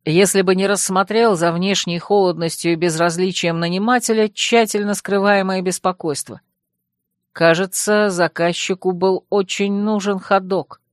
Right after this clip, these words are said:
иначе не стал бы он разоряться на магистров, не стал бы срываться с места и не тратил бы своё драгоценное время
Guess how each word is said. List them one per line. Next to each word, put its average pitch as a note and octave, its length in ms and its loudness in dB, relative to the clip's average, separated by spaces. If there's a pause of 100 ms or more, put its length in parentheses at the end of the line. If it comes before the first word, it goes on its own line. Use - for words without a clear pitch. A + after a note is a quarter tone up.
(520)
иначе F3 440 -2
не G3 100 -2
стал A#3+ 360 2
бы D#3 100 0
он D#3 120 0
разоряться E3 540 0
на E3 120 -4
магистров, E3 640 -6 (580)
не F3+ 200 0
стал A#3+ 320 4
бы G#3+ 120 0
срываться G3+ 580 0
с - 120 -4
места A3 460 -2 (380)
и D#3+ 120 -4
не F#3 140 2
тратил A3 420 0
бы G3+ 120 0
своё F#3+ 300 2
драгоценное F#3 720 0
время G3+ 420 0